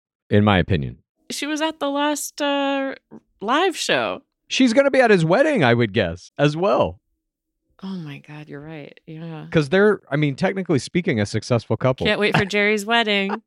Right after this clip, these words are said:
Speaker 1: <laughs> Jerry, your wedding was so beautiful. Who's that? Who's Jerry? Well, you.
Speaker 2: <laughs>
Speaker 1: No. My name is Gary. Say it with me. Gary the Golden God.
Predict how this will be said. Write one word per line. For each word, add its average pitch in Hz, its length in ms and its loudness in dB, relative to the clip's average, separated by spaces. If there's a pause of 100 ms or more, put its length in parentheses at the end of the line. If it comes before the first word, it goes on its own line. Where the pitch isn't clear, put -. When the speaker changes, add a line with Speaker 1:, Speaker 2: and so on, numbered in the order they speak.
Speaker 1:
<laughs> 240 560 -14
Jerry, 147 420 -2
your 135 160 -2
wedding 151 280 0
was 143 160 -2
so 147 100 2
beautiful. 127 280 -4 (100)
Who's 220 300 6
that? 226 400 4 (240)
Who's 214 300 4
Jerry? 170 720 4 (460)
Well, 143 240 6
you. 151 460 4
Speaker 2:
<laughs> - 60 -20
Speaker 1:
No. 190 540 8 (500)
My 190 400 6
name 247 540 6
is 190 240 6
Gary. 170 1120 6
Say 277 420 4
it 277 120 -2
with 196 220 4 (100)
me. 98 380 0 (440)
Gary 277 540 2
the 226 140 -4
Golden 262 760 2
God. 147 840 2